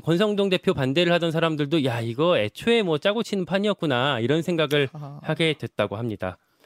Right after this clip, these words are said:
Speaker 2: 아.
Speaker 1: 결국에 이제 권성동 비-, 비대위원장 직무대행 체제로 가는 그림이고, 그리고 나서 초재선 그룹에서 따로 또 이제, 어, 어제 모여갖고,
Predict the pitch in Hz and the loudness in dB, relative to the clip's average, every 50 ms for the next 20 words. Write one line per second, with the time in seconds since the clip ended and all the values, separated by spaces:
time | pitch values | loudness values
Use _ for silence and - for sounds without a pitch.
0 | _ - - 147 147 143 143 139 139 139 135 143 156 175 226 208 208 170 139 120 | _ -14 -14 -12 -12 -12 -12 -12 -4 0 2 2 4 4 2 2 4 2 2 2
1 | - 160 156 151 151 147 135 127 120 - - 135 135 151 170 165 156 156 151 - | 2 2 2 2 2 2 2 0 0 0 0 -2 0 2 0 0 2 0 0 0
2 | 143 139 - 127 135 131 151 147 143 135 131 135 131 123 - 127 127 135 139 131 | -2 -4 -2 -2 -2 0 0 2 2 2 2 0 -2 -2 -2 -2 -2 0 0 2
3 | 143 135 131 127 - 170 - 165 151 147 - 113 117 131 139 - 127 127 131 120 | 0 0 0 -2 -4 -2 0 0 0 0 -2 -2 0 0 0 0 0 0 0 0
4 | 107 101 - 160 165 135 113 _ - - - - - _ _ - 170 190 196 208 | 0 2 2 2 2 2 0 _ -10 -20 -20 -20 -20 _ _ 0 0 2 2 2
5 | 180 135 127 127 - 170 165 - - 262 247 285 269 - 247 233 220 202 170 180 | 2 2 2 2 2 0 0 0 -2 0 0 0 2 2 2 2 2 0 0 0
6 | 170 170 156 160 - 160 160 - - 277 294 294 277 240 - - 233 220 214 202 | 0 2 0 0 0 0 -2 0 2 2 4 4 2 2 2 2 2 4 4 4
7 | 175 151 135 156 156 147 143 139 127 113 _ _ _ _ _ - - 123 120 120 | 4 2 2 2 2 4 4 2 0 -2 _ _ _ _ _ -6 -2 0 0 2
8 | 120 117 113 123 123 - 143 127 120 135 156 185 180 165 143 - _ - 160 180 | 0 0 0 0 2 2 0 2 4 4 4 4 4 2 0 0 _ 0 2 2
9 | 202 233 | 2 0